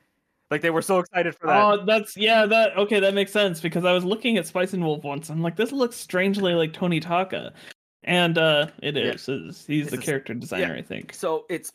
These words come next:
Speaker 1: really, it's really interesting how, uh, or, um, the director, and, uh, I believe he also did some of the character design for it, for the adaptation, I should say. So it was, I,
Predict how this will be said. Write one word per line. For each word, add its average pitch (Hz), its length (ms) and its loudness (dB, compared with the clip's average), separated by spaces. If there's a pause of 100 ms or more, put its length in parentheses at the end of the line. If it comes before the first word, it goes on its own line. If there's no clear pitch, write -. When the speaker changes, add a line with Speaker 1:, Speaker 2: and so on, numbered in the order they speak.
Speaker 1:
really, 180 240 -4 (380)
it's - 140 -20
really 170 240 0
interesting 147 460 -6
how, 127 220 0
uh, 117 240 2
or, 156 160 4
um, 135 260 2
the 160 140 -2
director, 143 640 0 (100)
and, 123 320 2
uh, 110 260 2
I 120 60 2
believe 131 240 -4
he 143 80 -2
also 147 160 -2
did 127 140 -4
some 123 60 -4
of 117 40 -4
the 113 60 -4
character 110 240 -2
design 95 200 -2
for 95 220 -2
it, - 120 -4 (340)
for 139 100 -2
the 139 100 4
adaptation, 123 400 0
I 104 60 -2
should 98 160 -12
say. 95 240 -2 (400)
So 123 440 0 (540)
it 175 60 2
was, 175 140 2
I, 226 60 -2